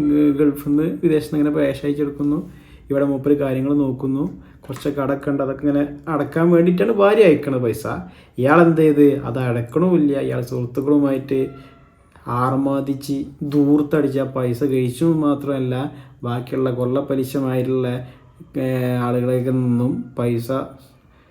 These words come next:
കടവും വാങ്ങി, ഒരുപാട് കടവും വാങ്ങി വെച്ചു. എങ്ങനെയുണ്ട്? ഏ, ഇവിടെ സാധാരണക്കാരൻ രാവിലെ എണീറ്റ് ഒരു കുടുംബത്തിൻ്റെ അങ്ങ് ഈ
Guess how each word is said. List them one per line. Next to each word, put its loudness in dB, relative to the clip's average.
കടവും 8
വാങ്ങി, 2
ഒരുപാട് 0
കടവും -2
വാങ്ങി -4
വെച്ചു. -18
എങ്ങനെയുണ്ട്? -4
ഏ, -2
ഇവിടെ -2
സാധാരണക്കാരൻ -4
രാവിലെ 0
എണീറ്റ് -4
ഒരു -4
കുടുംബത്തിൻ്റെ 0
അങ്ങ് -2
ഈ -2